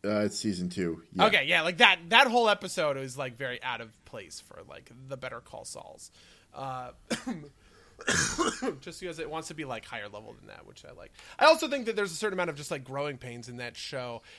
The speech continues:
Speaker 2: that, like, Better Call Saul kind of, like, I talk about with, like, standing on the shoulders of giants,
Speaker 1: Giants,
Speaker 2: right?
Speaker 1: yeah, yeah.
Speaker 2: But, like, these, this is a team that's, like, been working together not for one show, but, like, for two shows and a movie over the course of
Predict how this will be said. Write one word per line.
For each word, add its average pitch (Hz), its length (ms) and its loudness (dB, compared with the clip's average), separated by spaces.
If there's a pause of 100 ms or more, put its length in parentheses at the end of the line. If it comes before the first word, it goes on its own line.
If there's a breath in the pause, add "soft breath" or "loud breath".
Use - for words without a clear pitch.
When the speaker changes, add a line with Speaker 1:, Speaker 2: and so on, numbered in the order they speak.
Speaker 2:
that, 156 260 2
like, 143 320 -2 (140)
Better 170 240 2
Call 160 180 -2
Saul 151 220 -2
kind 156 180 -4
of, 131 80 -8
like, 131 260 -6
I 208 100 4
talk 240 180 4
about 175 320 0
with, 156 160 -6
like, 143 140 0 (580 loud breath)
standing 185 280 2
on 170 60 2
the 151 80 -2
shoulders 147 380 -4
of 123 100 -10
giants, 131 460 -2
Speaker 1:
Giants, 95 460 -2
Speaker 2:
right? 95 200 -2
Speaker 1:
yeah, 85 140 -2
yeah. 87 240 -4 (120)
Speaker 2:
But, 226 160 4
like, 214 180 6
these, 247 280 0
this 202 220 -2
is 185 80 -6
a 190 40 -8
team 208 300 -2
that's, 180 160 -4
like, 160 160 0
been 165 160 -2
working 180 260 0
together 156 280 -2
not 175 240 2
for 147 160 -8
one 165 380 0
show, 139 540 -2
but, 127 140 -8
like, 127 220 -8
for 117 240 -18
two 175 240 -10
shows 143 500 -2
and 139 160 -4
a 127 60 -6
movie 127 600 -10 (440 loud breath)
over 185 180 2
the 160 80 -2
course 165 320 -4
of 135 400 -2